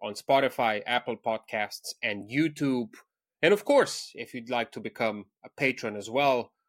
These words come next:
go to Patreon, type Smart Cookies in there,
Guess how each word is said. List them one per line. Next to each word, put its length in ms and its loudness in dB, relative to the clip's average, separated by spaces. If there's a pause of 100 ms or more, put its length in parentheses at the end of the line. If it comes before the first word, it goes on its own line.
(300)
go 420 6
to 120 -8
Patreon, 680 -2 (380)
type 240 0
Smart 360 -4
Cookies 540 -8 (380)
in 180 0
there, 380 0